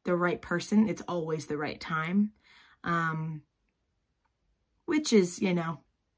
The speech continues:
everyone can think differently on that. But for me, it's just, I, I totally believe in that, you know, it's the wrong time. And,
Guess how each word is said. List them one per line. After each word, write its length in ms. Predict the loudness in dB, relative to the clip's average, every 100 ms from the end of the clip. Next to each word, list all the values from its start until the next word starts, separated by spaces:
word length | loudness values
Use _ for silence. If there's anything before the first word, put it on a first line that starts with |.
| _ _ _ _ _ _ _ _ -20 -10 -4
everyone 500 | 0 0 0 -4 -4
can 360 | -4 -4 -6 -10 _ _ _ _ _ _ _ _ _
think 240 | 2 2 4
differently 340 | -2 -4 -4
on 140 | -2 -2
that. 200 | -2 -4
But 140 | -8
for 160 | -2 0
me, 280 | 2 2
it's 180 | 0 -4
just, 420 | -4 -4 -6 -12 -16 _
I, 140 | -10 -4
I 120 | -2
totally 340 | 2 2 4 2
believe 300 | 0 -4 -6
in 100 | -6
that, 240 | -6 -6
you 100 | -6
know, 180 | -4 -6
it's 140 | -6
the 120 | -2
wrong 240 | 2 4 2
time. 300 | 0 -2 0
And, 140 | 0